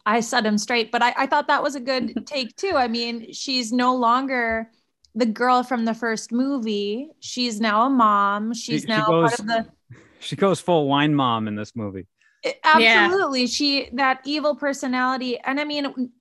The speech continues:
Speaker 1: I'm not a mom yet, but I'm sure Bridget could probably relate in a sense to that, is, like, your identity does shift.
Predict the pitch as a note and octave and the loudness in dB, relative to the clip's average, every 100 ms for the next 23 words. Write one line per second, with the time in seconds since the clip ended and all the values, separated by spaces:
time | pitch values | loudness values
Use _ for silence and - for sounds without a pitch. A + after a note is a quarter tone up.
0 | - B3 D#4 D#4 D4 B3 A3 A3 A3+ A3 | -6 -2 0 0 2 2 4 4 2 0
1 | A3 A#3 B3 - - A#3+ A#3+ B3 - B3+ | 0 2 2 -2 -4 -2 -2 -2 -4 -6
2 | B3 G#3+ A#3 A#3 D4+ D#4 A3+ B3 A#3 A#3+ | -6 -6 -6 -6 -6 -4 -2 0 0 0
3 | A3 A3+ A3 A3+ A3+ A#3 A#3 A#3 A3+ A#3 | -2 -4 -2 -2 -2 -4 -2 -4 -4 -2
4 | G#3+ A3 A#3+ A3+ A#3+ A#3 A3+ G3+ A3 B3 | 0 0 -2 -4 -4 -2 -2 0 -2 -2
5 | C4 A#3+ G3 A3 G#3 G#3 - - G3+ C#4+ | -4 -6 -2 -2 -2 -4 -8 -4 -4 -4
6 | E4+ - | -6 -18